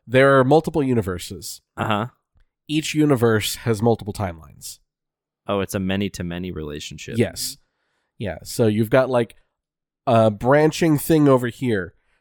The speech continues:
Speaker 1: You have another branching thing over here that does not connect with this one 'cause, um, the timeline is isolated.
Speaker 2: Hmm.
Speaker 1: Um, by opening things up,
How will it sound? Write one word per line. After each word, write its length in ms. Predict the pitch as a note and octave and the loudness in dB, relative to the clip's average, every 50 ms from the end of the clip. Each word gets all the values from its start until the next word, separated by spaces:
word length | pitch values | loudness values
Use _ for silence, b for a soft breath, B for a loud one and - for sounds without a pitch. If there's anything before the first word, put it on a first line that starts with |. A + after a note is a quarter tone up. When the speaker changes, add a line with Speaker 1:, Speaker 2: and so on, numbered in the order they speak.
| _ _ | _ _
Speaker 1:
You 120 | - A#2 B2+ | 2 2 2
have 100 | B2 A#2+ | 4 4
another 260 | A#2 C3+ D#3 D#3+ D3+ | 4 4 4 4 4
branching 380 | C3 C#3 C3+ C3 - - C3 | 2 0 0 -2 -2 -4 -2
thing 100 | C3 B2+ | 0 2
over 140 | A#2+ A2+ A#2 | 2 2 0
here 240 | A#2+ G#2 D3 C#3+ B2 | -2 0 0 2 2
that 180 | A#2 A2+ G2 - | 2 0 2 2
does 220 | C3 C#3 B2+ C3+ | 2 2 2 2
not 200 | D#3 D#3 - - | 0 0 0 -2
connect 460 | - - C#3 C#3 D#3+ E3 - - - | -2 -2 2 2 2 2 2 0 -2
with 160 | B2 A2 - | -4 -4 -4
this 240 | - G#2 F#2 - - | -6 -10 -10 -8 -8
one 300 | F#2+ F#2 F2+ F2 F2+ F2+ - _ _ _ _ _ _ _ _ _ _ _ _ _ _ _ _ _ _ - | -8 -8 -8 -10 -12 -16 -20 _ _ _ _ _ _ _ _ _ _ _ _ _ _ _ _ _ _ -2
'cause, 380 | - B2 A2+ G#2+ G2 F#2+ - | 2 2 4 2 2 0 0
um, 400 | A#2 A2 G2+ F#2+ F#2 F#2 F#2 F2+ - _ _ _ _ _ _ _ | 0 0 0 0 -2 -4 -8 -10 -12 _ _ _ _ _ _ _
the 200 | - G#2+ G#2+ G2+ G2 | -8 -6 -6 -6 -6
timeline 480 | - - B2+ A2+ A2 A2 G#2+ G#2 G2+ | -6 -4 -2 -2 0 0 -2 0 0
is 200 | G2+ G2 F#2 G2 - - | 0 -2 -2 -4 -6 -6
isolated. 720 | - - G2+ - - F#2+ F2+ F2+ F2+ F2 F2 F2 E2+ - - _ _ _ - | -4 -4 -4 -4 -4 -8 -8 -8 -10 -12 -12 -14 -16 -20 -20 _ _ _ -8
Speaker 2:
Hmm. 320 | A#2 A2 G#2+ G2 F2+ D#2+ D#2+ - _ _ - | -6 -4 -4 -4 -6 -8 -10 -14 _ _ -12
Speaker 1:
Um, 420 | A2+ G#2 G2 F#2+ F#2+ F#2 F2+ F2 - _ | -8 -6 -6 -4 -6 -6 -8 -10 -4 _
by 400 | - A#2+ B2 B2 A#2+ A#2 A2+ A#2 - | 2 2 4 4 2 2 0 -2 0
opening 420 | E3 D#3+ D#3+ - D#3+ D#3+ D3+ D3 C#3 | 0 2 2 2 2 2 2 0 0
things 380 | - - C#3+ B2+ B2 A#2 G#2 - | 0 0 0 2 2 0 -2 0
up, 280 | - D3 C3 A#2 A2 | 2 2 4 4 2